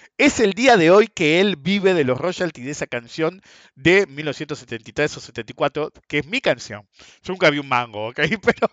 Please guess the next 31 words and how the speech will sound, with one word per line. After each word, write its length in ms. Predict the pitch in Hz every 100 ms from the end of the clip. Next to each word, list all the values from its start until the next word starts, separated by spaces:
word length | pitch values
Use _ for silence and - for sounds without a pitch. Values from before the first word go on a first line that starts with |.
| 247
bueno, 240 | - 175 123
<laughs> 840 | - - - - - - - _
las 160 | - 131
cosas 260 | - 127 113
son 120 | 110
así. 220 | 113 107 - - - - - _ _
Eh, 380 | - 131 120 113 -
soy 200 | 143 131
el 80 |
inspirador, 520 | 127 - 123 131 165 170
pero 160 | 127
bueno, 220 | 110 104 101 _ _
¿qué 100 | -
se 100 | -
le 60 | 104
va 80 | 98
a 20 |
hacer? 200 | - 92 - - - -
Eh, 260 | 131 127 -
en 100 | 143
cualquier 280 | 147 175 156
caso, 340 | 120 - 104
em, 400 | - 120 110 107 107 _ _ _ _ _ _ - - _ _ _ _ _ _ _ _
eh, 240 | 110 104 - 113 _ _ _
el, 220 | 131 120 117
en 200 | 117 110
la 200 | 131 127
primer, 260 | 127 143 202
el 80 | 151
primer 420 | 139 202 180 151
big 240 | 117 190